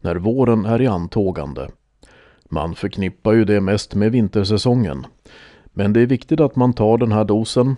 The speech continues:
om man är äldre eller på annat sätt skör. Det gör stor skillnad. Även om man skulle bli smittad så blir sjukdomen lindrigare, säger den regionala vaccinationssamordnaren Anna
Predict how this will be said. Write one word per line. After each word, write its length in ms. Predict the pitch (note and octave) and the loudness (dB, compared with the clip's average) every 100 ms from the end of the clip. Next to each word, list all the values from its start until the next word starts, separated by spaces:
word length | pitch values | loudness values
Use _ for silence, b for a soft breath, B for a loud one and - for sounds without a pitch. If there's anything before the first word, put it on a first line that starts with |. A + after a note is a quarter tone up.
| - | -2
om 140 | A2+ | 0
man 140 | A#2 C3 | 2 4
är 80 | |
äldre 460 | G2 G#2 G#2+ A#2+ C3 - | 4 2 2 2 0 0
eller 220 | A2 A#2+ | -2 0
på 140 | B2 | 0
annat 220 | A2+ A#2+ - | 0 0 0
sätt 240 | A2+ - | -4 -4
skör. 460 | - - F2+ C2+ - - B B B B | -6 -4 -2 -4 -10 -16 B B B B
Det 120 | - | -6
gör 200 | E2+ F2 | -2 -2
stor 320 | F2 C3+ C3+ C3 | -2 -2 0 0
skillnad. 580 | G#2 D2 E2 C#2+ A#1 - - b b b | -2 -4 -6 -8 -10 -16 -20 b b b
Även 300 | D#2+ D#2+ G2+ | -4 -2 0
om 80 | A#2 | 2
man 140 | A#2 | 2
skulle 260 | A2 A#2+ A2 | 2 0 0
bli 180 | G#2 G#2 | 0 0
smittad 540 | - F#2+ - B2+ C3+ | -2 -4 -2 -2 -2
så 100 | - | -4
blir 200 | A#2 B2+ | -2 -2
sjukdomen 680 | A#2 A#2+ - A2+ B2 A#2+ B2 | 0 -2 0 2 4 4 2
lindrigare, 680 | C3 G2+ G#2+ G#2 E2 C#2+ D2+ _ | 2 2 0 0 -2 -6 -10 _
säger 300 | - G2 F#2+ | -6 -2 0
den 200 | G#2 G#2+ | 0 0
regionala 640 | G#2+ G#2+ B2 A#2+ G#2 B2+ A#2 | 0 0 0 2 2 2 2
vaccinationssamordnaren 1500 | A#2+ - A#2 A2+ - A2 - G#2+ G#2+ G#2 G#2 G#2+ G#2+ A2+ A#2 B B | 0 -2 -2 -2 -2 -4 -4 -4 0 2 2 2 2 2 0 B B
Anna 380 | - A#2 A#2+ B2 | -2 2 2 0